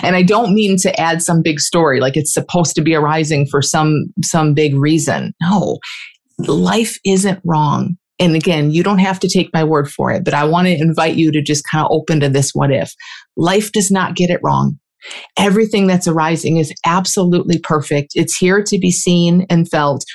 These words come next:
or else it would not be here. And when we,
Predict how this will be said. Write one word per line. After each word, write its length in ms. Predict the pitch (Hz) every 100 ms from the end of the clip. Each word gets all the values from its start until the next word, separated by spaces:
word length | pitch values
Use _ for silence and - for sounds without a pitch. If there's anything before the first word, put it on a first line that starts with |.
| - -
or 160 | 170
else 200 | 151 156
it 100 | 175
would 200 | 160 180
not 240 | 185 180 -
be 140 | 160
here. 380 | 143 - 117 - _ _ - - - -
And 220 | 165 175
when 360 | 180 185 170 170
we, 540 | 202 214 226 233 -